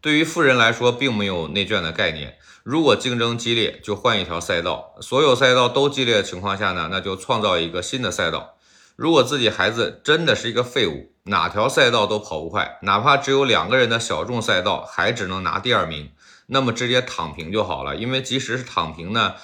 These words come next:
仍然要比多数底层的上限还要高。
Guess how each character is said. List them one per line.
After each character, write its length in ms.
仍 180
然 140
要 140
比 240
多 280
数 200
底 180
层 220
的 100
上 240
限 180
还 100
要 120
高。 360